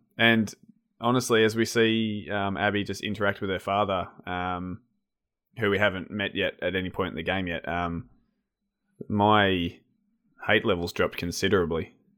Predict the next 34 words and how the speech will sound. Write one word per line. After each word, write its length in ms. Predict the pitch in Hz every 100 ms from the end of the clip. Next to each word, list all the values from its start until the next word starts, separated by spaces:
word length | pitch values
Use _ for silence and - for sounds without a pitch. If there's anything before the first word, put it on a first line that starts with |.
| _ -
uh, 160 | - 82
for 140 | -
her 260 | 90 87 82 _ _ _ _ _ _
because 280 | 98 - 90
she 100 | 90
was 100 | 90
just 200 | - -
a 20 |
normal, 400 | 90 87 85 85 -
a 60 | 92
normal 240 | 90 87
girl 280 | 87 92 87 - _ - - - - - -
and 200 | 87 76
with 100 | 92
a 60 |
very 280 | 90 98 90 80 -
pretty 180 | 120 90
sound 260 | - 92
head 160 | 85 104
on 140 | 98
her 60 | 87
shoulders, 360 | - 85 78 -
to 80 |
be 80 | -
honest. 380 | 90 87 - - _ _ - - - - _ -
Um, 520 | - 85 90 90 92 95 _ _ _ _ _ - -
we 140 | 104 98
meet 220 | 101 95 -
Owen, 420 | - 127 170 175 160
who's 260 | 147 139 127
also 280 | 127 131 131
younger, 420 | 131 139 165 165 -
obviously. 520 | 123 135 135 151 160
Um, 320 | 120 104 104